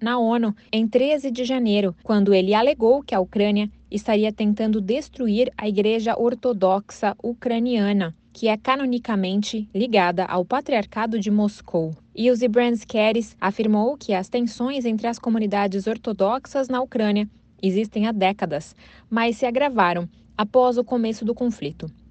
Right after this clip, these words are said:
A secretária-geral assistente para direitos humanos descreveu as buscas do Serviço de Segurança ucraniano nas instalações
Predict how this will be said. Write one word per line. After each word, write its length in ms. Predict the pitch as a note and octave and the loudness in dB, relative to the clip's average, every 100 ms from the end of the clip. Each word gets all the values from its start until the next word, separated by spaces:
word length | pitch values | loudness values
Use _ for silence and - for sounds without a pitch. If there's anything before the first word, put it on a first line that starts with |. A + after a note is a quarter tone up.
| - | -4
A 60 | G3+ | 0
secretária-geral 720 | A3 A3 A3+ A3+ A3 G#3+ A3 | 0 4 4 4 4 4 4
assistente 520 | A3 G#3 A3+ A3 A3 | 0 -4 -2 -2 -2
para 240 | A3+ G#3+ | 0 0
direitos 400 | G#3 G#3 G#3 F#3+ | 2 0 0 -2
humanos 400 | F#3 F3+ A3+ A#3+ | -2 -2 -2 -2
descreveu 640 | G3+ A#3+ - C4+ G#3 B3 C4+ | 0 -2 2 2 4 2 2
as 140 | A3+ | 0
buscas 520 | F3+ A3+ C4+ - G#3+ | -2 -4 -4 -4 -2
do 120 | F#3+ | -2
Serviço 420 | G#3 G#3+ F#3 A3+ G#3+ | -2 -4 -4 -6 -6
de 140 | G#3 | -4
Segurança 600 | A3 G3 G3 G#3 G#3+ G#3+ | -4 0 2 2 0 -2
ucraniano 640 | G3+ A3 G3+ F#3+ G3 A3 | -2 0 0 0 -2 -2
nas 220 | G3 G3+ G3+ | 0 0 0
instalações 800 | A3+ B3 A3 G#3 B3 C#4 C#4+ | -2 -2 -2 -4 -4 -4 -6